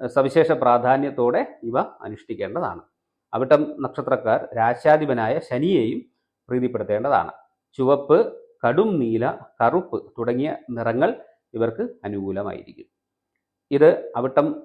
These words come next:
നക്ഷത്രത്തിൽ ജനിച്ചവരുടെ പൊതുവായ സ്വഭാവങ്ങളാണ് പറഞ്ഞതെന്ന് മനസ്സിലാക്കണം. ജനിക്കുന്ന സമയത്തെ ഗ്രഹനില അടിസ്ഥാനപ്പെടുത്തി മാത്രമേ പൂർണ്ണമായ ഗുണദോഷ ഫലങ്ങൾ പറയുവാൻ സാധിക്കുകയുള്ളൂ.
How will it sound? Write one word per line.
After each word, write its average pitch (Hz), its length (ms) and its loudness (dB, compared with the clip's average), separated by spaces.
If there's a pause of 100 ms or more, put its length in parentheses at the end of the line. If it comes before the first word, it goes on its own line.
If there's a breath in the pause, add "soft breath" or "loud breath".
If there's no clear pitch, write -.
(120)
നക്ഷത്രത്തിൽ 127 460 -4
ജനിച്ചവരുടെ 127 840 0
പൊതുവായ 139 520 2
സ്വഭാവങ്ങളാണ് 123 760 0
പറഞ്ഞതെന്ന് 113 580 -4 (420 soft breath)
മനസ്സിലാക്കണം. 117 720 -2 (280)
ജനിക്കുന്ന 156 400 0
സമയത്തെ 113 680 -4
ഗ്രഹനില 160 440 0
അടിസ്ഥാനപ്പെടുത്തി 127 680 0
മാത്രമേ 135 540 -2 (380)
പൂർണ്ണമായ 131 720 4
ഗുണദോഷ 123 440 0
ഫലങ്ങൾ 113 400 -4
പറയുവാൻ 110 460 -6
സാധിക്കുകയുള്ളൂ. 131 840 -2